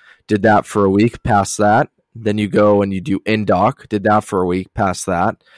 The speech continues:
Then we were off for about two weeks, and then we came back, we did systems, and that only lasted, uh, ten days. Went home for nine, and then, uh, did procedures training. So what procedures training is, it's, like, flows, checklists, um,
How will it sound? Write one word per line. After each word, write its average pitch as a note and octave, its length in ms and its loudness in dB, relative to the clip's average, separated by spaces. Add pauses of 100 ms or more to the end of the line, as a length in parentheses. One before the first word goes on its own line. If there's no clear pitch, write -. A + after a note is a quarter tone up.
(260)
Then C3+ 160 2
we D3+ 100 2
were B2 160 4
off B2 240 2
for G#2+ 140 -2
about F#2 260 -2
two F#2 220 -8
weeks, E2+ 480 -6
and G2 140 -6
then G2 100 -4
we F#2+ 100 -2
came F#2+ 240 -8
back, A#2+ 380 -2
we G#2+ 100 -4
did F#2 200 -6
systems, C3+ 600 -6
and G#2+ 120 -8
that A#2 140 -2
only A2+ 160 -4
lasted, G#2 580 -4
uh, F#2+ 320 -2
ten C3 220 -4
days. B2 400 0 (580)
Went A#2 220 -4
home C3+ 500 -2
for B2+ 140 -8
nine, B2 500 -4
and G2+ 160 -8
then, G2+ 280 -6
uh, F#2+ 220 -6
did F#2 220 -10
procedures A#2+ 460 -6
training. C3+ 380 -4
So G2+ 500 -2 (400)
what - 160 -12
procedures A#2+ 480 -4
training A2 280 -2
is, A2 200 0
it's, - 300 -8
like, F#2 240 -4
flows, G#2 580 0
checklists, G#2 840 -4 (100)
um, F#2 480 -4